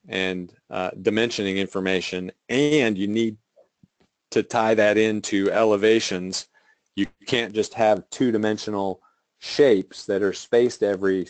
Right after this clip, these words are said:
say, twenty feet if you've got a bunch of up and down in your line. It doesn't do you any good if you're trying to push a cylinder through it, right?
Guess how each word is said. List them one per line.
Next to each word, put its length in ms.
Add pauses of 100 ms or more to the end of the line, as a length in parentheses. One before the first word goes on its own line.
say, 300
twenty 380
feet 380 (360)
if 180
you've 200
got 200
a 60
bunch 340
of 240 (600)
up 260
and 140
down 380
in 140
your 120
line. 420
It 160
doesn't 320
do 80
you 160
any 200
good 280
if 100
you're 120
trying 240
to 80
push 320
a 100
cylinder 580
through 340
it, 180
right? 280